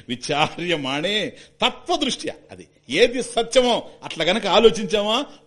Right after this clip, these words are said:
పుత్రాదయో న సంతి. ఈ పుత్రులు గీత్రులు ఏమీ లేరు. ఎక్కడి నుంచి వచ్చామో ఎక్కడికి పోతున్నామో, ఇది ఒకటి. సంసారోయం అతీవ విచిత్రః, ఇది విచిత్రమైనటువంటి సంసారం ఇది. కాబట్టి దీంట్లో ప్రేమలు పెంచుకొని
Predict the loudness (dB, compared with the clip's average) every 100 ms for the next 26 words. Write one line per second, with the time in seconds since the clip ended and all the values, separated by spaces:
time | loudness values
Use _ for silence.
0 | -12 -12 -8 0 4 8 8 8 4 -2
1 | -4 0 0 0 -10 -6 -4 -4 -4 0
2 | 0 -2 -12 -20 _ _ _ _ _ -8
3 | -6 -8 -8 -4 -4 -4 -6 -2 2 4
4 | 4 6 6 4 0 -4 -6 -8 -10 -10
5 | -6 -6 -6 -6 -6 -6 -6 -8 -8 -8
6 | -8 -10 -14 -16 _ _ -12 -10 -12 -18
7 | _ _ _ 2 4 6 6 6 6 4
8 | 4 -2 -2 -2 0 0 -2 -10 -12 -16
9 | -16 -18 -18 _ _ _ -16 -16 -16 _
10 | -10 -8 -6 -8 -8 -10 -8 -8 -8 -14
11 | _ _ -14 -10 -8 -6 -6 -6 0 2
12 | 2 -2 -16 -20 _ _ _ -4 -2 -4
13 | -8 -4 -2 0 2 2 2 -2 0 -2
14 | -4 -6 -8 -8